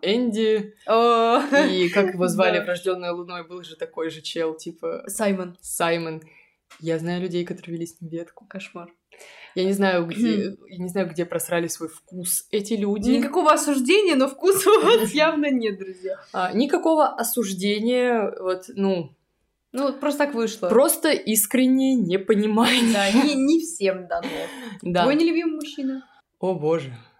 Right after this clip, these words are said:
Speaker 1: Щас я выдержу очень драматичную паузу и скажу тебе. Ну, Джейк из «Высокого прибоя».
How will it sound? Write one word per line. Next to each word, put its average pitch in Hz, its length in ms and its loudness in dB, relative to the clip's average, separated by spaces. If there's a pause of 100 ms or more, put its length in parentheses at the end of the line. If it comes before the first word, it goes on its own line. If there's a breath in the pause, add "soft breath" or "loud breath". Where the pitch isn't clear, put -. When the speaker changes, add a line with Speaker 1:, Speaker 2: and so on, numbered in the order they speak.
(120)
Speaker 1:
Щас - 320 -8
я 175 60 -8
выдержу 180 580 -8
очень 170 360 -10
драматичную 170 720 -8
паузу 180 640 -4
и 175 140 -14
скажу 170 460 -8
тебе. 165 460 -16 (1120 soft breath)
Ну, 180 320 -6 (120)
Джейк 226 420 0
из 202 120 -2
«Высокого 226 460 0
прибоя». 349 640 4